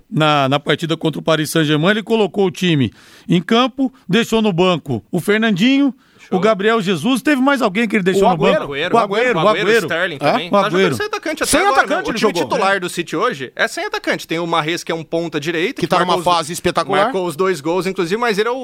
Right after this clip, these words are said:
Speaker 2: o único jogador mais ofensivo que a gente di-, eh, diria assim. O resto é Bernardo Silva, De Bruyne, Phil Foden, são meio-campistas e que jogam
Speaker 3: Ó,
Speaker 2: ali pra frente.
Speaker 3: seguinte, o Matheus, ele é tão capacitado pra falar disso tudo que eu vou ter o jogo já já, então ele vai ficar no meu lugar. Tchau.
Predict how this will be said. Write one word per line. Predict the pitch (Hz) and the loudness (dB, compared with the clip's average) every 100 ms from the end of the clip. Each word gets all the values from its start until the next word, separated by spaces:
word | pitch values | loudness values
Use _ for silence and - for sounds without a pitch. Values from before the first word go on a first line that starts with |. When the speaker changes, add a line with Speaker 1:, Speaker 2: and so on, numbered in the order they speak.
| 220 143 | -8 -8
Speaker 2:
o | 156 | -4
único | 226 285 302 226 165 | -4 -2 0 2 0
jogador | 180 185 190 | -4 -4 -2
mais | 175 185 170 | -2 -2 -4
ofensivo | 190 226 185 185 | -4 -4 -4 -6
que | 202 | -6
a | |
gente | 202 | -6
di-, | 185 202 | -6 -4
eh, | 156 156 147 143 | -2 0 2 0
diria | 165 190 | 0 -2
assim. | 190 180 135 | -4 -6 -8
O | |
resto | 123 160 202 | -2 -2 -2
é | 220 - - _ | -4 -4 -10 _
Bernardo | 156 160 156 165 | -2 0 0 -2
Silva, | 170 - 208 220 190 180 170 | -4 -6 -2 -2 0 0 -2
De | 143 151 | -2 -4
Bruyne, | 175 175 208 214 196 | -2 -2 -2 -2 -4
Phil | 180 170 | -4 -6
Foden, | - 196 214 | -4 -4 -4
são | 285 | -6
meio-campistas | 311 320 359 285 262 - 339 | -6 -6 -6 -6 -6 -6 -6
e | 330 | -6
que | 320 320 330 320 | -6 -6 -4 -4
jogam | 214 233 214 | -2 -2 0
Speaker 3:
Ó, | 175 | 0
Speaker 2:
ali | |
pra | 139 277 | 0 -6
frente. | - 147 | -8 -4
Speaker 3:
seguinte, | 220 165 139 | 0 0 0
o | 175 | 0
Matheus, | 170 202 226 - - - | 0 0 -2 -4 -8 -4
ele | 185 | -2
é | |
tão | 180 254 311 | -2 -2 -2
capacitado | 226 - 175 156 160 | -2 -4 -6 -2 -2
pra | 139 151 | -2 -2
falar | 156 143 | 0 -2
disso | 131 139 | -2 -6
tudo | - 208 131 | -2 -2 0
que | 196 | -2
eu | |
vou | 190 | -2
ter | - | -2
o | 185 | -2
jogo | 143 165 | 0 0
já | 147 143 | 0 0
já, | 156 | 0
então | 170 185 | 0 0
ele | |
vai | 175 | 0
ficar | 170 165 | -4 -4
no | 156 | 0
meu | 147 | 0
lugar. | 110 - | -2 -4
Tchau. | - | -4